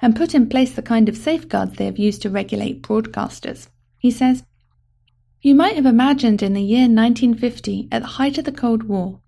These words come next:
that the Soviet Union could have tried to secretly buy ads backing someone a little bit weaker for president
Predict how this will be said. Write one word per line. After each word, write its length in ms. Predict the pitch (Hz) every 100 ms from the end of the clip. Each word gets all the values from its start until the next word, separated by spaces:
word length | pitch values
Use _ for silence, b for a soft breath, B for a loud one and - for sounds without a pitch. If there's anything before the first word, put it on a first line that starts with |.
| _
that 120 | - 226
the 80 |
Soviet 460 | - 277 285 339 -
Union 340 | 220 196 202
could 200 | 202 208
have 120 | 208 -
tried 300 | 226 240 240
to 80 |
secretly 560 | - - 294 - 302 302
buy 240 | 247 226
ads 320 | 214 190 180 -
backing 420 | 240 254 - 214
someone 400 | - 190 190 185
a 60 |
little 300 | 185 226 269
bit 200 | 254 254
weaker 440 | 208 226 247 190 180
for 100 | -
president 560 | - 226 220 190 175